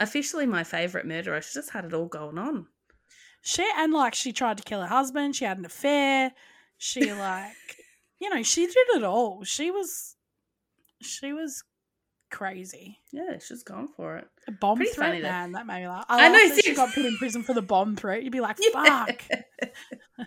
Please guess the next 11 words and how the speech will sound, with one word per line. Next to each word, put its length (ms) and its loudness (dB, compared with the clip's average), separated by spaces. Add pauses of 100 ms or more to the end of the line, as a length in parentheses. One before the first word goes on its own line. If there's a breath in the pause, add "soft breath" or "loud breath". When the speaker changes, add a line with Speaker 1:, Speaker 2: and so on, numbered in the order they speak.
Speaker 2:
That 540 -4
was 120 -4
Speaker 1:
And 60 -6
her 20 -4
Speaker 2:
miscalculated. 880 2
Speaker 1:
poor 220 8
boyfriend, 480 8
he 140 4
really 260 4
thought, 460 0
like, 360 -4